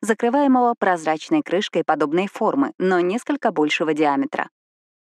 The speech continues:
Сайлос подошёл ко мне, рассматривая инструменты и делая вид, что он чисто случайно оказался у меня на работе.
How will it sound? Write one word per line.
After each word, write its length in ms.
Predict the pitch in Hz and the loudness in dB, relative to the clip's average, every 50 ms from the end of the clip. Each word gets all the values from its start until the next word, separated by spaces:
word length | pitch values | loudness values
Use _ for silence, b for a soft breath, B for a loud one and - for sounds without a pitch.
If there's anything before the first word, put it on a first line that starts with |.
| _ _ _ _ _ | _ _ _ _ _
Сайлос 380 | - - 285 285 285 277 254 - | -2 0 2 4 4 2 0 0
подошёл 420 | - - 196 202 196 - - 262 262 | -2 -2 0 0 2 2 2 2 2
ко 120 | - 247 | 2 2
мне, 180 | 233 214 196 185 | 2 4 4 2
рассматривая 640 | 180 175 - - - 175 170 - - 160 156 151 151 | 0 -2 -2 0 0 0 0 0 0 0 2 2 2
инструменты 800 | 147 156 - - 156 156 143 160 202 233 226 - 170 156 147 | 2 2 0 -2 0 2 2 4 4 2 0 0 0 -2 -2
и 220 | - - - 170 170 | -2 -2 -2 -2 -2
делая 420 | 156 160 165 156 151 147 147 147 | 0 0 0 2 2 2 0 0
вид, 180 | 139 156 202 - | 0 -2 -4 -4
что 200 | - - - 156 | -4 0 0 2
он 200 | 151 143 143 147 - | 2 2 2 0 -2
чисто 280 | - - 208 - - | -2 -4 -2 -2 -2
случайно 600 | 220 - - 277 254 - - 190 156 139 143 143 | -2 0 0 0 2 2 0 2 2 2 2 0
оказался 560 | 143 - - 156 143 156 156 180 220 - - 294 | 0 0 -2 -2 -2 0 -2 -2 -2 0 0 2
у 80 | 269 | 2
меня 240 | 233 196 175 165 160 | 4 4 4 4 4
на 100 | 156 156 | 4 4
работе. 460 | 151 156 147 135 147 147 - - 131 | 4 2 0 0 -4 -6 -6 -8 -14